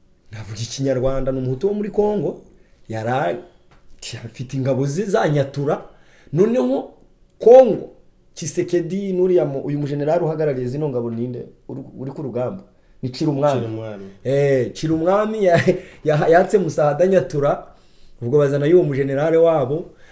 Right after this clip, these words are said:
Speaker 1: ariko bibagirwa ko Nyatura yirukanye Mai Mai muri ako gace ka Bwito, ibigizayo. Ni ukuvuga ngo ihamagara Nyatura, ihamagara na Mai Mai na F D L R.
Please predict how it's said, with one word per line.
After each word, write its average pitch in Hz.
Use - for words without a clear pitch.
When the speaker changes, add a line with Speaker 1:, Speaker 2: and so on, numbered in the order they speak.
Speaker 1:
ariko 196
bibagirwa 190
ko 160
Nyatura 170
yirukanye 196
Mai 180
Mai 254
muri 233
ako 208
gace 196
ka 247
Bwito, 220
ibigizayo. 156
Ni 127
ukuvuga 226
ngo 214
ihamagara 170
Nyatura, 151
ihamagara 135
na 110
Mai 110
Mai 254
na 143
F 151
D 123
L 120
R. 101